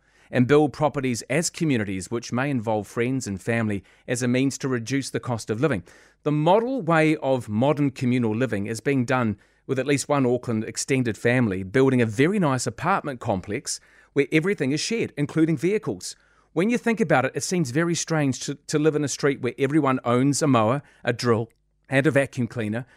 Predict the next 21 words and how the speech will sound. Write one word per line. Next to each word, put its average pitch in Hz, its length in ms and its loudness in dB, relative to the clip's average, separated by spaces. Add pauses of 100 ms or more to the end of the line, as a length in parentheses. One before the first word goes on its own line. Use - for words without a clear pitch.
(160)
where 135 120 0
most 151 300 4
of 175 80 -2
these 151 220 0
items 127 520 0
are 131 60 -2
used 123 360 -2
very 127 340 0
sporadically. 135 680 -4 (360)
Doesn't 233 280 2
it 170 100 -2
make 175 200 0
more 147 240 2
sense 147 300 -2
to - 160 -6
live 139 220 0
in 123 100 2
a 110 60 0
communal 120 500 0
setting 131 420 -2
where, 110 280 2